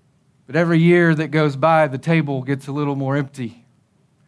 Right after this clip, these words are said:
My friends, you see, we were sent to the lonely barricades where reinforcements rarely arrive. Some of my friends didn't make it through the ordination process, had to start their vocation all over again.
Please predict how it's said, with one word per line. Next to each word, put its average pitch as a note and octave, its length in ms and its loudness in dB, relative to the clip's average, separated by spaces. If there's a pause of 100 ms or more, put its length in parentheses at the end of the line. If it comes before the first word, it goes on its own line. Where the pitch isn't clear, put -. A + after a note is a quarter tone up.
(800)
My C#3 160 2
friends, E3+ 720 0
you C#3 80 -10
see, D#3+ 260 -2
we D#3 140 2
were C#3 160 -2
sent - 380 -4
to D3+ 100 -4
the C#3 120 -4
lonely C#3+ 340 -2
barricades B2+ 920 -6 (1160)
where B2+ 180 -2
reinforcements C#3 1000 -4
rarely B2+ 360 -2
arrive. A2 640 -2 (1600)
Some F#3+ 280 0
of G3 80 2
my F#3 140 2
friends F#3+ 420 0
didn't F#3+ 240 0
make F#3+ 180 2
it F#3+ 140 -2
through F#3 140 0
the F3+ 100 0
ordination F3+ 600 0
process, A#2 500 -4
had C#3 180 -4
to C3 80 -12
start C3+ 340 -4
their C3 220 -8
vocation C3 640 -8
all B2+ 200 -6
over A#2+ 220 -12
again. A2 360 -20